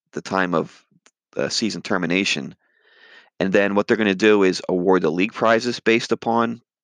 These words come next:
the s-, the league standings one through four. And then what they're gonna do is take the entire prize pool that was dedicated to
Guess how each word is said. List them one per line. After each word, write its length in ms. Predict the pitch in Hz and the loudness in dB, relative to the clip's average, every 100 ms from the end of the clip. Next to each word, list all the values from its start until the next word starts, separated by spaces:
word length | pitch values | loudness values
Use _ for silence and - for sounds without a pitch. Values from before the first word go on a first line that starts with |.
| - | -4
the 80 | 107 | -4
s-, 180 | - - _ - | -4 -10 _ -2
the 320 | 101 101 - _ _ _ _ | 2 2 0 _ _ _ _
league 220 | 113 117 | -2 -2
standings 420 | - 107 107 113 113 | 0 0 0 -2 -4
one 140 | 104 | -4
through 160 | 117 107 | -4 -4
four. 320 | 110 110 - - - - - | 0 0 -2 -8 -20 -18 -6
And 160 | 98 | 0
then 160 | 101 104 | 0 0
what 120 | 120 | 0
they're 120 | 123 | 0
gonna 200 | 107 104 | 0 0
do 280 | 85 127 135 | 0 2 4
is 120 | 107 | 2
take 240 | - 107 - | 0 -2 0
the 120 | 95 | -2
entire 400 | 87 - 113 117 | -2 -2 0 0
prize 400 | - 104 107 104 | -2 -2 -2 -4
pool 420 | - 76 65 85 _ _ _ _ _ _ | -6 -6 -6 -8 _ _ _ _ _ _
that 180 | - - | -2 -2
was 200 | 90 87 | -2 -2
dedicated 760 | 101 107 - 98 80 73 69 - _ - | 0 0 0 0 0 0 -4 -8 _ -8
to 460 | 92 82 80 85 | -2 -2 -2 -8